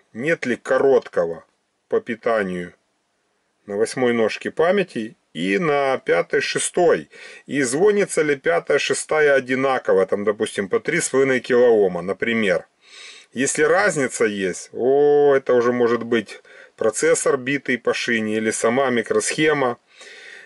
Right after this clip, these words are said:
Э, тоже касается питания, ведь на этом питании, как правило, висит и питание процессора, я бы так сказал, висит. Поэтому вот одна из первых диагностик в таких случаях: стали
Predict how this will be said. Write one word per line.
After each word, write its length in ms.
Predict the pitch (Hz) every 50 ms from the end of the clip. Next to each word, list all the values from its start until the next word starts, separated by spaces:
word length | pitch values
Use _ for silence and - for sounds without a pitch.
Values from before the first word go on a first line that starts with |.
| - -
Э, 200 | - 101 104 104
тоже 280 | - - - 165 - 113
касается 560 | - - 131 - - 151 147 - - - 123
питания, 600 | - - 117 - - 139 131 127 113 90 90 90
ведь 180 | 95 110 107 -
на 80 | 123 131
этом 300 | 143 143 - 135 123 110
питании, 460 | - 123 113 - 160 165 160 151 135
как 220 | - - 110 - -
правило, 520 | - 131 135 139 131 127 127 127 123 120 -
висит 640 | - 104 107 113 110 - - - 151 151 147 - - _
и 380 | - 123 131 139 139 135 135 127
питание 680 | - - 113 - - 127 131 135 135 131 135 135 131 127
процессора, 1200 | - - 131 135 147 156 - - - - 117 113 110 107 101 - - 110 104 98 104 101 98 98
я 160 | 95 101 104 101
бы 120 | 101 104
так 240 | - - 107 - -
сказал, 460 | - - 110 98 107 107 101 98 95
висит. 520 | 98 113 120 - - - 117 90 - - _ - - - - - - - - _ _ -
Поэтому 420 | - 131 151 151 - 170 170 170 156
вот 220 | 165 160 - -
одна 340 | 151 147 139 151 165 165 160
из 120 | 147 -
первых 360 | - - 165 160 156 156 143 131
диагностик 720 | 135 160 156 147 156 175 190 208 170 - - 127 - -
в 20 |
таких 320 | - 123 - - 131 -
случаях: 480 | - - - 104 92 - - 104 98 -
стали 540 | - - - 170 185 196 196 190 196 190